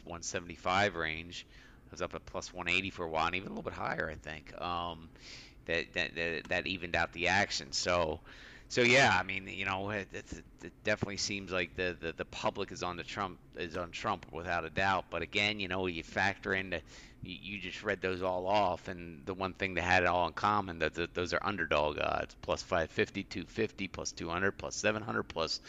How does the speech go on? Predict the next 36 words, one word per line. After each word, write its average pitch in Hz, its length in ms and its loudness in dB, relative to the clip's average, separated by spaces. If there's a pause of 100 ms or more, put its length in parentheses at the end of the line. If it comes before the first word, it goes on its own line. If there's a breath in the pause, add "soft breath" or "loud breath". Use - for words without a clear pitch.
(460 loud breath)
one 92 240 0
sixty - 440 2
in 85 120 0
P 90 260 6
A. 107 240 12
So, 90 480 8 (480 soft breath)
you 98 120 -2
know, 90 180 4
people, 104 340 -2
people 120 320 -4
like, 113 300 6 (720 loud breath)
and 90 120 -8
stuff - 260 4
like 113 180 4
this, 110 200 6
they, 92 120 4
they 87 200 2
like 95 240 2
that 92 180 4
plus - 320 0
number. 76 400 2 (520 soft breath)
And - 80 -6
it's - 140 2
hard - 160 8
to 113 40 6
blame 117 380 6
them 87 160 -8
with 80 100 -2
something - 220 0
like - 200 -8
this, 104 220 4
like 80 160 -4
the 80 100 -6
election. 78 480 0
I 80 80 -4
mean, 82 220 -10